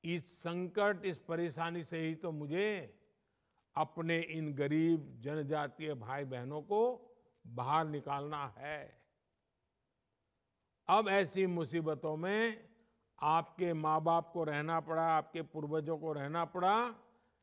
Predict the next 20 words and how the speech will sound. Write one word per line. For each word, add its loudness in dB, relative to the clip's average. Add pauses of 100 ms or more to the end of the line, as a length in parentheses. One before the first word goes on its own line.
(140)
मैं -2
आपको 4
ऐसी -2
मुसीबत -4
में -4
रहने -2
नहीं -2
दूंगा। -6 (1080)
आपके 0 (240)
आने 2
वाले 4
पीढ़ी 0
के -2
लिए 0
भी 4 (460)
ऐसी -2
मुसीबत -2
में -4
जीना -2
पड़े, 2